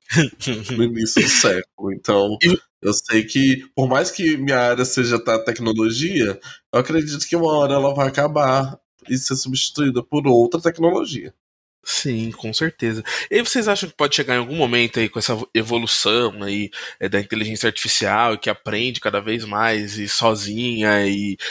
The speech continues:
Speaker 1: e tem esse tal do machine learning, que eles continuam, né, sempre aprendendo, su-, sempre processando, evoluindo. Pode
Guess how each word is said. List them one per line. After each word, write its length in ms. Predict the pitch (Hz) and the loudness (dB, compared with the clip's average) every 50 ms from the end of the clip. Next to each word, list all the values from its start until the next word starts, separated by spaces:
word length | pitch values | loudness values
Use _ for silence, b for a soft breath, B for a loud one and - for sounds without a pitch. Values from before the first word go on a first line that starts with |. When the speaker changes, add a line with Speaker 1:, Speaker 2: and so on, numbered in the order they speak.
| B B | B B
Speaker 1:
e 60 | - - | -16 -8
tem 240 | - - 113 120 | -2 -2 0 0
esse 180 | 117 110 - - | 0 -2 -4 -2
tal 200 | - 113 117 117 | 0 2 2 2
do 80 | 113 113 | 0 -2
machine 360 | 113 107 - - 120 117 110 | 0 0 0 0 0 0 0
learning, 500 | 107 107 107 127 147 139 120 113 110 107 | 0 2 2 2 2 2 0 -2 -4 -4
que 120 | - - | -4 -4
eles 160 | 113 113 - | -2 -2 -4
continuam, 600 | - - 117 - - 113 117 135 147 135 127 120 117 | -4 -6 -8 -8 -6 -4 -2 -2 0 0 -2 0 0
né, 280 | 123 135 135 127 120 | 2 2 4 2 2
sempre 300 | 113 - - 127 127 - | 0 0 -2 -2 0 0
aprendendo, 420 | 127 - - 123 117 120 127 139 - - | 0 0 0 0 0 0 0 -2 -4 -4
su-, 200 | - - - 127 - _ - | -4 -4 -4 -6 -8 _ -8
sempre 300 | - 135 131 127 - 127 | -6 -4 -4 -6 -8 -12
processando, 580 | - - 131 - - 127 - - 139 139 139 | -6 -4 -4 -2 -2 -2 0 2 2 4 4
evoluindo. 540 | 135 123 127 127 127 127 127 135 147 151 - B B B B B B B B B B _ _ - | 4 4 4 2 4 4 2 2 2 0 -4 B B B B B B B B B B _ _ -2
Pode 320 | 131 143 175 165 165 | 0 0 2 2 2